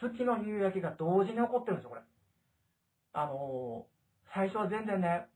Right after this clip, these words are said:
自分で分からなかったんですけど、の、そう、月も夕焼けになるんですよ、実は。で、実はね、月がね、昇るときに、ちょっとあの、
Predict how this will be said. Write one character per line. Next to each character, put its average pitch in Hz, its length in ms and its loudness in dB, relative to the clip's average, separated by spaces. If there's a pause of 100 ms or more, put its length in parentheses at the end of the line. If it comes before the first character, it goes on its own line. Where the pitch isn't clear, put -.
(480)
自 151 60 -12
分 165 80 0
で 170 60 2
分 170 100 6
か 208 60 4
ら 208 80 4
な 214 60 6
か 196 60 2
っ - 40 4
た 135 80 -6
ん 131 40 -8
で 120 60 -10
す - 40 -14
け 127 80 -8
ど、 135 280 -4 (720)
の、 156 300 -8 (180)
そ 190 120 4
う、 170 80 0
月 - 120 -8
も 196 80 2
夕 196 60 2
焼 208 120 2
け - 40 2
に 180 40 4
な 185 60 6
る 202 80 4
ん - 40 2
で 151 60 -2
す 139 40 -8
よ、 127 80 -10
実 143 160 -6
は。 - 160 0 (480)
で、 175 500 6 (300)
実 339 160 0
は 311 60 4
ね、 - 180 0
月 381 180 -4
が 233 120 8
ね、 165 120 2
昇 359 260 6
る 392 100 2
と 403 120 2
き 220 80 -4
に、 190 500 -2
ち - 40 0
ょ 262 60 0
っ - 20 -4
と 165 240 4
あ 170 80 6
の、 151 240 -4